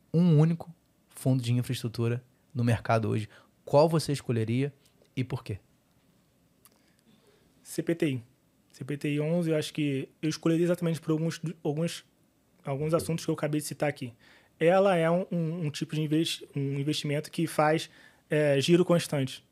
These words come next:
Speaker 2: Então, esse, essa é uma característica do fundo, então ele gira bastante. Então, quando você olha pro relatório, né,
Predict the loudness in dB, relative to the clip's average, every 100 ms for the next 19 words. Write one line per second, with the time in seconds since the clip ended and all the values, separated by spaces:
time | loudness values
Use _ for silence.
0 | _ _ _ _ _ _ -8 -6 0 0
1 | 0 0 -2 -2 -2 -2 0 0 -2 -8
2 | _ _ _ _ -4 -2 2 2 2 0
3 | 0 0 -2 -4 -4 -2 0 -2 -2 -2
4 | -2 -4 -4 -8 -4 0 2 0 -2 -4
5 | -2 -2 -4 _ -20 _ 0 0 -2 _
6 | -2 0 2 2 2 2 0 0 2 0
7 | 4 6 6 2 0 -2